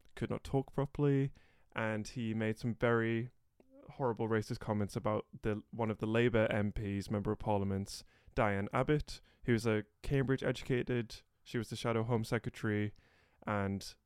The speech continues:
the most prominent black Member of Parliament that there has been. And he made some very shocking, nasty comments about her. Um,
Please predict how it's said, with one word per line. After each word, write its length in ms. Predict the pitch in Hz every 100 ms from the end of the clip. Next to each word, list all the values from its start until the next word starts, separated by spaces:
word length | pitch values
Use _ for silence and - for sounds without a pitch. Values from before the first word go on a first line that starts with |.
| -
the 100 | 123
most 260 | 110 107 -
prominent 440 | 113 104 104 110
black 280 | 113 104 -
Member 240 | 104 101
of 80 | 101
Parliament 480 | - 101 98 95 101 _ _ -
that 200 | 110 -
there 140 | 107
has 120 | 104 -
been. 300 | 135 143 143 _ _ _ _ _ _ _ _ -
And 300 | 113 101 98 -
he 180 | - 117
made 200 | 104 101
some 120 | 104
very 460 | 107 107 101 98 101 - - - -
shocking, 440 | - 110 - 104
nasty 480 | 101 98 - 101 98
comments 360 | - 110 101 -
about 220 | 98 110
her. 360 | 135 139 131 131 - - - _ _ _ _ _ _ - -
Um, 540 | 110 107 104 101